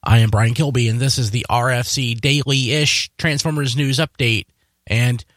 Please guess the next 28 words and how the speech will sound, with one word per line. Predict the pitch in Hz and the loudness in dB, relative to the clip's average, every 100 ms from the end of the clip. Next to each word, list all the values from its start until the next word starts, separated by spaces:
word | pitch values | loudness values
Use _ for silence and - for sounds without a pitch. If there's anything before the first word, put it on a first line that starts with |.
| _ _ | _ _
oh | 175 | 2
my | 180 | 2
God, | 170 165 160 151 - | 4 2 2 -2 -6
actual | 135 - - 160 | -6 -4 -4 -2
news. | 147 135 117 104 - - _ _ - | 0 2 0 -2 -6 -8 _ _ 2
Today | 147 156 165 185 | 4 4 2 -2
in | 147 131 117 | 0 0 0
Dayton, | 135 135 - | -2 -4 -2
Ohio, | 120 120 131 104 82 78 110 _ _ - | -2 0 0 0 0 -2 -6 _ _ -4
T | 170 | 0
F | 151 - | 0 0
W | 131 113 117 110 | -2 -2 -2 -2
two | - | -2
thousand | 131 113 107 107 | 0 0 -2 -2
five | 117 120 117 110 110 98 98 - | 0 2 2 -2 -4 -6 -10 -4
board | 117 | -2
member | 113 107 104 107 107 | 0 -2 0 -2 -2
Decepticon | 120 117 110 139 - 117 104 85 98 - _ _ - | -2 0 2 0 -4 -4 0 0 -2 -6 _ _ -8
purchased | - - 98 117 - - | -4 -2 -2 -2 -6 -6
at | - | -4
a | 113 127 | -2 -2
Meijer | 110 110 135 156 131 92 - 120 _ _ _ - - | -2 0 2 2 2 -2 -6 -10 _ _ _ -18 -6
two | - 143 143 180 - - | 0 2 2 -2 -6 -6
refractors, | 135 - 117 - - 104 76 71 - - _ _ - | -6 -2 -2 -2 -6 -8 -4 -2 -2 -4 _ _ -4
Red | 117 160 | 0 0
Alert | 170 110 104 - - - _ _ - | 0 -2 -2 -6 -18 -20 _ _ -4
and | 107 117 113 117 104 98 | 0 2 2 0 -2 -6
Siege | - 127 117 110 107 - | -4 -2 0 0 -2 -4